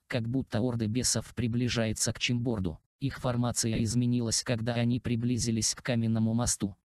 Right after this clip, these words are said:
В каждом ряду формации из десяти человек сводится к трём людям, позволяя им пройти по каменному мосту без проблем. Они все ещё шагали в унисон, когда они перестроились. На протяжении всего процесса не было издано ни одного звука.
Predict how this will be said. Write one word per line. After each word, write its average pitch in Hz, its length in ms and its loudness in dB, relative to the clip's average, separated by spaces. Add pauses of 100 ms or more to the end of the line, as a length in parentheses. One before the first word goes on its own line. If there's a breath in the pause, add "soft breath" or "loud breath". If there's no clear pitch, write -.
(120)
В - 140 -16
каждом 113 360 0
ряду 117 260 -2
формации 120 580 0
из 107 120 0
десяти 120 460 -2
человек 117 480 0
сводится 120 520 0
к - 120 -8
трём 123 280 0
людям, 117 380 0 (120)
позволяя 120 520 0
им 123 160 0
пройти 120 400 0
по 113 160 -4
каменному 113 560 2
мосту 117 380 0
без 113 240 0
проблем. 117 520 -2 (180)
Они 127 260 0
все - 200 2
ещё 120 300 2
шагали 117 440 0
в 113 100 0
унисон, 120 420 2 (160)
когда 120 320 -2
они 123 260 2
перестроились. 120 840 0 (280)
На 131 140 0
протяжении 120 680 0
всего 120 340 0
процесса 120 580 0
не 123 160 2
было 117 320 0
издано 113 380 0
ни 117 120 4
одного 117 380 0
звука. 110 460 -4